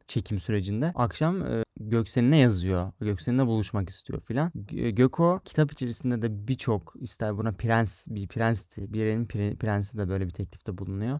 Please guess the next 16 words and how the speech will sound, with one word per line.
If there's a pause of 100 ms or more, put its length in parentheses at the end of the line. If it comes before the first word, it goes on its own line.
(100)
Birkaç
tane
olay (100)
hatırlıyorum. (100)
Gay
bireylerden
çok
çekiyor.
Bunu
da
kitap
içerisinde
görüyoruz. (120)
Bu
seçtiğim
hikayelerin